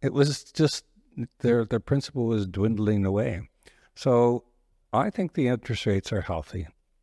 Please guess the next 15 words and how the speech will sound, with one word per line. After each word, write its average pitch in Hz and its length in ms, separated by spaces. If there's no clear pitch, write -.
and 107 440
I 104 100
think 117 300
that 110 180
they're 95 320
here 98 220
to 98 80
stay. 85 420
Uh, 90 420
I 110 120
think 117 300
that - 160
you 101 140
might 95 320
see, 92 500